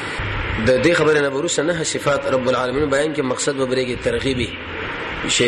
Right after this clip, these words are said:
اے انسانانو، دا صفتونه به ځان کې پیدا کړئ، نو الله رب العزت به تاسو دغه غوره ځای له بوزي چې هغه جنت دی.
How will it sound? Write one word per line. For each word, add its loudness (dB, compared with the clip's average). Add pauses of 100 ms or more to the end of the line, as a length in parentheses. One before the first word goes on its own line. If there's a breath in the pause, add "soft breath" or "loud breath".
اے 4
انسانانو، 0
دا -2
صفتونه 0
به 0
ځان 0
کې -2
پیدا 2
کړئ، 0
نو 0 (100)
الله 2
رب 0
العزت -2
به 0
تاسو 0
دغه 2
غوره 2
ځای 0
له 0
بوزي 0
چې 0
هغه 2
جنت -2
دی. -2